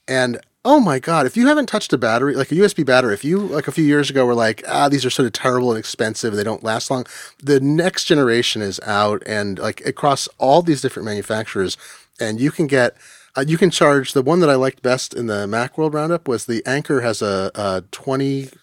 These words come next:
thousand one hundred milliampere hour, um,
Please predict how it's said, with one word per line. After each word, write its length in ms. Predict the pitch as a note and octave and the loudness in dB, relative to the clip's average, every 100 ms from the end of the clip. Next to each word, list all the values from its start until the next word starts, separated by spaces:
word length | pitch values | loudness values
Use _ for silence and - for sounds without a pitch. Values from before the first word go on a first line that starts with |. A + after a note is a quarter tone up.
| _ _ | _ _
thousand 460 | C3 A#2 A#2 A#2 | -4 -4 -4 -6
one 140 | A2 A2 | -6 -6
hundred 280 | G#2 G#2+ G2 | -6 -8 -6
milliampere 540 | G#2+ A2 G#2 A2+ G2+ | -6 -6 -8 -4 -2
hour, 380 | G2+ G2+ G2 F#2+ - - - - | 0 0 -2 -4 -12 -20 -20 -8
um, 440 | G2 F#2+ F#2 F#2 | -4 -4 -4 -10